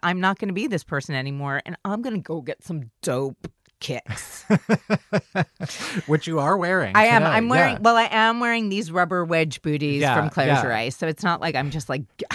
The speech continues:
Speaker 1: <laughs> there's no giving up. I mean, it's not like I'm, like, kick-, you know, but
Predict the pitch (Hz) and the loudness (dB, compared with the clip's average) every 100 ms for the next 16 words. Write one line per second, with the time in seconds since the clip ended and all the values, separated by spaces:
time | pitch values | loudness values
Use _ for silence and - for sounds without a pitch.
0 | 160 - - 170 - 208 202 214 233 170 | -2 -2 -4 -4 0 2 2 2 2 2
1 | - 170 156 127 127 151 - 135 - 147 | 2 2 2 -2 2 2 2 -2 2 4
2 | 156 160 165 170 226 196 185 175 - 151 | 4 4 2 2 2 4 4 4 2 2
3 | 147 131 - 226 180 185 170 143 - 190 | 2 0 0 2 2 2 2 0 4 4